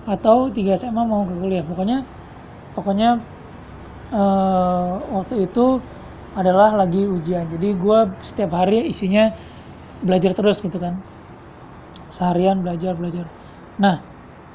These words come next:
buat gue, satu-satunya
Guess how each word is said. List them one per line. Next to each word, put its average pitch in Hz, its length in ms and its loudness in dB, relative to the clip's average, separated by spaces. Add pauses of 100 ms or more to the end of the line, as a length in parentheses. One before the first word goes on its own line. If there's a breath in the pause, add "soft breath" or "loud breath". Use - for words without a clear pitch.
(1080)
buat 208 480 4
gue, 240 340 2 (1400)
satu-satunya 226 1120 -2